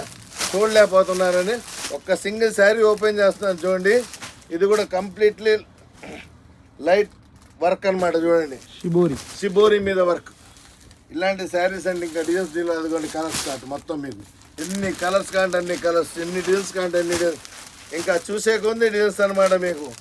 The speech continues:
Speaker 1: అదిగోండి, ఇంకా చూసే కొంది ఇంకా డిజైన్స్ దొరుకుతాయి మీకు। ఇట్లాంటి శారీస్ కావాలంటే మీరు కంపల్సరీ కనక మహాలక్ష్మి శారీ సెంటర్కి రావాల్సిందే। ఈ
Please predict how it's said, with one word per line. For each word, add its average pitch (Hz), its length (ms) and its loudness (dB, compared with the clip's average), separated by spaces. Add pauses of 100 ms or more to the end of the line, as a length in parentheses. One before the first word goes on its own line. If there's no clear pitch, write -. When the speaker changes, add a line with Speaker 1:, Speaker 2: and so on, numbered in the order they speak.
(440)
Speaker 1:
అదిగోండి, 156 400 -2
ఇంకా 185 160 0 (100)
చూసే 185 320 -4
కొంది 185 240 -4
ఇంకా 165 160 0 (100)
డిజైన్స్ 170 300 -4
దొరుకుతాయి 156 340 -6
మీకు। 147 180 -8
ఇట్లాంటి 160 320 -4 (360)
శారీస్ 165 400 -4
కావాలంటే 170 400 2 (500)
మీరు 160 220 -4
కంపల్సరీ 170 560 -2
కనక 160 280 -6
మహాలక్ష్మి 165 440 -4
శారీ 156 220 -2
సెంటర్కి 147 380 -6
రావాల్సిందే। 156 540 -2 (460)
ఈ 151 40 -8